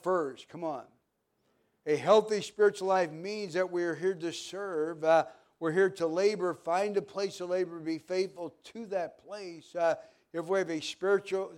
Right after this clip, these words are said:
or healthy spiritual life. When our bones are strong, our spiritual life is healthy. When we have the kingdom of God flowing through us, we have victory, we conquer, we overcome, we have dominion, we're surrendered to God,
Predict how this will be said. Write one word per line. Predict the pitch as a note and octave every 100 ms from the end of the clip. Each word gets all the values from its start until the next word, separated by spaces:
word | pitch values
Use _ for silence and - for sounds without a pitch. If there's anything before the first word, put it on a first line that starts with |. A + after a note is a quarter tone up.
| D3
or | E3 D#3 C#3 - - _ _ -
healthy | F3 G#3 F#3+ F#3
spiritual | - F#3 F3 D#3
life. | C#3+ C#3 A#2+ _ _ _ _ _ _ _
When | - F#3+
our | F#3
bones | A2+ F3 A#3 A3+
are | G#3 G3+
strong, | - F3+ F#3 E3+
our | E3 D3+
spiritual | - F#3 G3 G3 E3
life | E3 F#3 F#3+ F#3
is | D#3 - -
healthy. | G3 A3+ - C3+ A#2+ A#2 D#3 _ _ _ _ _ _ _
When | E3 F#3
we | F#3+
have | F#3+
the | D#3+
kingdom | D#3 G#3 G#3+
of | G3
God | G3 F#3+ -
flowing | F#3 G#3 G#3 F#3
through | - F#3+ G#3+
us, | G3 -
we | F3 D#3+
have | D#3+ B2+ B2
victory, | F#3+ F#3+ G#3 A3+ A#3+ A#3 - _ _ _ _ -
we | D3+
conquer, | C#3 - G3+ A3+ A3+ G#3+
we | F#3+
overcome, | F#3 F#3 E3 - F3 G3+ G3+
we | F#3
have | F3 D#3
dominion, | C3+ D#3 F#3 G#3 G#3 F#3+
we're | D#3+
surrendered | C3+ D3+ E3+ G#3 G#3 G3+
to | F3
God, | E3 F#3 F#3